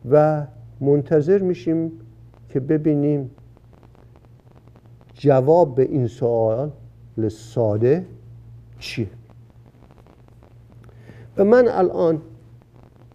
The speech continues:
یک مرد میان سنی رو برای شما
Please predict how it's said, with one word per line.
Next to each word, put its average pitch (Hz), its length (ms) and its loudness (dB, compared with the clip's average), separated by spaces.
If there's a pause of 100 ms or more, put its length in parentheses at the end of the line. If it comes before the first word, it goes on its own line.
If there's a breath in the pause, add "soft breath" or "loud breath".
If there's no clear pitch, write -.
(220)
یک 151 320 -4 (180)
مرد 139 420 0
میان 123 400 0
سنی 190 360 0
رو 180 120 0
برای 143 220 2
شما 127 440 -4